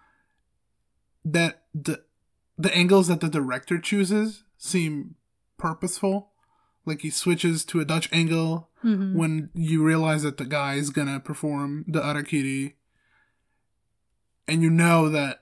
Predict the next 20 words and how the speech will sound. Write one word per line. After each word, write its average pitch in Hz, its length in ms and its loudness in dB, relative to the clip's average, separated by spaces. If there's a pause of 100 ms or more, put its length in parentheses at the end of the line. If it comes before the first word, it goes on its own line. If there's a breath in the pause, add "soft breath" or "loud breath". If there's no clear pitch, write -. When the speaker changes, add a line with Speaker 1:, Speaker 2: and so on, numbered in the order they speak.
(560)
Speaker 1:
it's 160 220 -2
not 151 180 4
by 147 140 2
mistake. 143 440 -4
Like, 160 140 -4
a 180 80 2
lot 175 240 4
of 165 80 2
directors 151 640 0
use 160 260 0
it 170 140 4
because 156 260 -2
it's 143 140 -6
a 143 60 -2
different 185 320 -2
angle 170 420 0
or 143 100 -4
whatever. 147 540 -4 (400 loud breath)
He 170 80 -4
uses 202 340 4